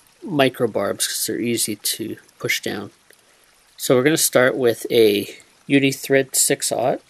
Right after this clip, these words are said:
in tan. The hook I'm tying on today is a size twelve. So we'll just start the thread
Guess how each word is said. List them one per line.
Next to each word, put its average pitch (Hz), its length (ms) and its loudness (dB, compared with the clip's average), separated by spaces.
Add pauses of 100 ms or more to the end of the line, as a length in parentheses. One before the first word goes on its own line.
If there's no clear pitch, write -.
(280)
in 110 160 -4
tan. 123 500 -4 (1000)
The 120 200 6
hook 180 300 4
I'm 147 180 4
tying 127 380 -2
on 123 180 -2
today 117 320 0
is 113 160 -4
a - 80 -4
size 101 400 0
twelve. - 460 -8 (800)
So - 160 -2
we'll 120 80 -2
just 139 160 2
start 156 300 2
the - 60 -2
thread 131 640 0